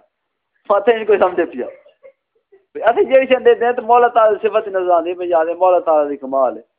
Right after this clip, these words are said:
ورنہ ایدی کی مجال یہ بنے؟ اے زبانی گل الگ ہے، اے ساری زبان ہے۔ جڑے دل دی کیفیت بنے نا،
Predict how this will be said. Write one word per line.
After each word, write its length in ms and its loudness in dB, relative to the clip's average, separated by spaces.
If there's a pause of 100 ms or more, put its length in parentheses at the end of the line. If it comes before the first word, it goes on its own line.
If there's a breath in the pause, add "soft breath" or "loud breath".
(260)
ورنہ 220 0
ایدی 220 -8
کی 160 -6
مجال 460 -2
یہ 60 -8 (100)
بنے؟ 160 -16 (1300)
اے 140 0
زبانی 520 0
گل 160 2
الگ 300 2
ہے، 60 -2 (580)
اے 140 0
ساری 160 0
زبان 380 2
ہے۔ 60 -14 (1400)
جڑے 180 2
دل 340 -2
دی 160 -4
کیفیت 400 -2
بنے 200 0
نا، 100 -2